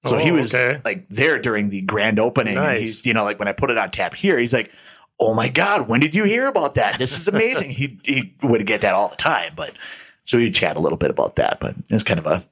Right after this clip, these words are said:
Speaker 1: fun callback in a way. <laughs>
Speaker 2: Yeah, it is a really good beer. And that would have been awesome to go up there to the grand opening up there. The tap room that's right on the water, it's real nice. You know, it's right on the water. It's just, it's just a gorgeous place to go. The vibe was awesome.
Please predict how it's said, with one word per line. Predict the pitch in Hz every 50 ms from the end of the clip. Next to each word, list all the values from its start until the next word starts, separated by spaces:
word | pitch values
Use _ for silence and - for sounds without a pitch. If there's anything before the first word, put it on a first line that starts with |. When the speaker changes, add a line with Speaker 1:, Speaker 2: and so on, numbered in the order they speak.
| _ _ -
Speaker 1:
fun | - - - 113 98 98
callback | 95 - 95 92 92 90 - 78 - -
in | 76
a | 85 87
way. | 87 92 95 117 -
<laughs> | - 165 - - 156 - - _ _ _ _ -
Speaker 2:
Yeah, | - 123 117 127 131 127
it | 135 165 180
is | 170 175 175 143 131
a | 131
really | 131 143 143 135 135 127
good | 131 131 123 113
beer. | 107 123 135 131 120 117 110 - - -
And | 127 131
that | 156
would | 180 160 143
have |
been | 131 123 117 113
awesome | 120 127 131 120 - 117 110
to | 110 107
go | 113 113
up | 117 113 -
there | - 120 113
to | 113
the | 110 110
grand | 113 113 113 113 113 110
opening | 110 113 113 - 117 117 117 117 113
up | 113 117 120 120
there. | 123 120 117 120 117 _ _ _ _ _ _ _ -
The | - 131 127
tap | - 147 151 151 151 147 151
room | 139 139 131 131
that's | 127 123 120 113 -
right | 131 127 127 131
on | 127 127 120
the |
water, | 117 117 120 120
it's | 117 123 131 - - - - _ _ _ _ -
real | 127 127 143 143 139 127 123
nice. | 120 117 110 107 104 104 104 101 - - - - _ -
You | 127
know, | 113 110 107 107
it's | 107 101 -
right | 127 117 120 123
on | 123 117 113
the | 107
water. | 110 110 113 117 117 120 117 113 107
It's | - -
just, | 143 123 104 - - - _ -
it's | 127 -
just | 143 127 110 -
a |
gorgeous | - 113 117 117 113 110 107 95
place | - 120 117 113 104 -
to | - 113
go. | 117 113 110 110
The | 107 98
vibe | 104 107 117 123 120 113
was | 120 113 107
awesome. | 110 110 113 117 113 - 131 120 123 120